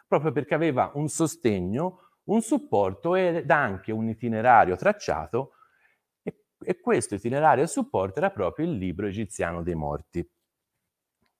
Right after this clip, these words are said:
Non sbaglio sempre, eccolo qua. Ora c'è da dire che intanto noi dobbiamo iniziare a chiamarlo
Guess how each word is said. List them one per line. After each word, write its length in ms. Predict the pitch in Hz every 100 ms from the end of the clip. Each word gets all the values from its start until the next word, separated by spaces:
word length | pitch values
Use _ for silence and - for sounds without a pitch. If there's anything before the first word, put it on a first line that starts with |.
| _ _ _ _ _ _ _ _ _ _
Non 120 | 85
sbaglio 340 | _ _ -
sempre, 520 | - - - - 135 143 _ _ _ _
eccolo 260 | - 69
qua. 200 | 64 67 - _ - - - - 78 - _ _ _ _ _ _ _ -
Ora 180 | - 117
c'è 120 | 104
da 120 | 123 131
dire 380 | 123 101 107
che 320 | - 151 - -
intanto 580 | 170 175 120 113 104 131
noi 160 | 143
dobbiamo 380 | 127 120 123 120
iniziare 340 | 110 - 123
a 60 | 110
chiamarlo 680 | - 113 139 139 113 107